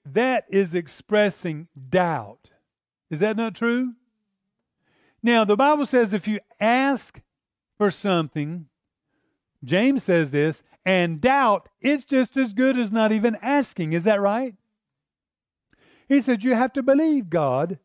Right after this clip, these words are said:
when you pray that he'll give you what you ask him for," right? And so here he is,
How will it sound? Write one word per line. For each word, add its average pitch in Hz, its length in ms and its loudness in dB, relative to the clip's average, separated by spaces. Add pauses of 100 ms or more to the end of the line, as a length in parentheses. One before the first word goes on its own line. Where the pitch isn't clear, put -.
when 160 180 -4
you 202 80 -2
pray 190 400 -6
that 135 160 -8
he'll 139 160 -4
give 143 260 -4
you 123 140 -8
what 113 220 -8
you 180 100 -12
ask 240 340 -6
him 113 160 -10
for," 87 420 -14 (300)
right? 160 220 -8 (960)
And 180 180 2
so 190 320 2
here 285 200 2
he 240 160 6
is, 196 320 2